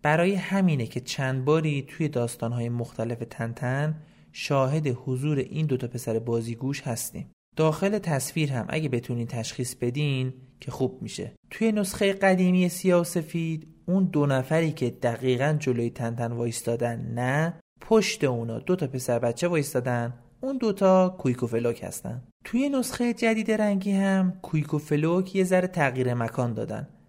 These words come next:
رفتن دقیقاً سمت راست و چپ تنتن وایستادن و تنتن از کنار دقیقاً بین کویک و فلوک وایستاده.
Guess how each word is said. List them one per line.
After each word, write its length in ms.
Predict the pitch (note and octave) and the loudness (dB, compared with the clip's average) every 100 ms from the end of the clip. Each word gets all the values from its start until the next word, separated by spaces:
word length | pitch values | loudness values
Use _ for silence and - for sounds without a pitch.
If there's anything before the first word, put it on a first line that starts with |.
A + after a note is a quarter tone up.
| - | -6
رفتن 640 | D3+ E3+ E3 - G3+ E3 | 0 0 -2 -2 0 2
دقیقاً 840 | C#3+ D3+ D3 D#3 D3+ F3+ G3+ G#3+ G#3 | 2 2 2 0 0 2 2 0 -4
سمت 400 | - F#3 E3+ D#3+ | 0 0 0 0
راست 400 | D3 D3+ D3 - | 4 4 2 -4
و 40 | |
چپ 340 | D#3 - G3+ A#3 | -2 0 2 0
تنتن 440 | G3 D#3 D#3 D#3+ | 0 0 2 2
وایستادن 580 | C3+ B2 - B2 A#2+ B2 - - - | 2 0 -2 -4 -4 -6 -12 -20 -4
و 140 | C#3+ | 0
تنتن 560 | D3 F3 E3 D#3 F#3 E3+ | 0 2 0 2 2 2
از 200 | C#3+ - | 0 -4
کنار 640 | - D3 D3 D#3+ F#3+ F#3 - - | -2 0 2 2 2 -2 -16 -2
دقیقاً 720 | E3 D#3+ D#3 E3 D#3+ F#3+ A3 G3 | 4 4 2 -2 2 4 4 0
بین 360 | F3 E3 E3+ E3+ | 0 0 0 0
کویک 300 | E3 C3+ B2+ | 0 -2 -2
و 40 | |
فلوک 380 | B2 B2 A#2+ - | 0 2 0 0
وایستاده. 580 | A2+ - - - A2 | -8 -6 -8 -8 -10